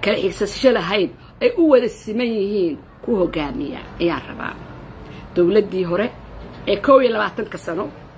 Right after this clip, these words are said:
dowlad inaysan ka dambeynin, aan xorriyadda ahayn, oo libaaxii Afrika aan ahayn, oo dalka labaad ee Afrika ugu quwad ka weyn aan ahayn, ee la burburiyey, xaafadda xuntaa laga burburiyey. Xaafadda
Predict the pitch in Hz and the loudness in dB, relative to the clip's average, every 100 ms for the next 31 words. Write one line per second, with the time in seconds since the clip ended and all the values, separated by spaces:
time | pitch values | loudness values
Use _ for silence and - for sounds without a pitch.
0 | - - 214 220 285 294 247 208 - 175 | -20 -8 4 6 6 4 -2 -2 -2 -4
1 | 233 175 180 180 185 196 220 - - - | -4 -2 0 2 2 0 -2 -6 -14 -8
2 | 156 156 190 220 262 - 180 156 196 - | -4 -2 2 4 4 2 -4 -2 -4 -4
3 | - - - 208 240 285 302 247 240 220 | -16 -20 -6 0 4 6 4 2 -2 -4
4 | 226 - 196 196 160 175 196 - - - | -6 -4 -4 -4 -6 -8 -8 -12 -20 -8
5 | - 247 220 311 311 285 254 233 254 285 | 0 0 4 2 4 2 2 4 4 2
6 | 247 247 269 - 247 - 269 294 247 240 | -4 -2 -4 -2 -6 -4 -4 -2 -2 -4
7 | - 247 247 240 - 202 165 190 208 190 | -6 -4 0 2 0 -2 -4 -2 -2 -4
8 | - - - - - - - - 294 320 | -12 -20 -20 -20 -20 -20 -12 2 4 6
9 | 302 220 254 247 311 285 247 247 294 277 | 4 2 -2 0 0 2 2 0 -2 -2
10 | 277 - 269 262 247 202 175 165 165 - | -6 -2 0 0 -2 -4 -8 -8 -8 -8
11 | - - - - - - - - - - | -14 -20 -20 -20 -20 -20 -18 -16 -6 2
12 | 254 247 285 | 2 2 0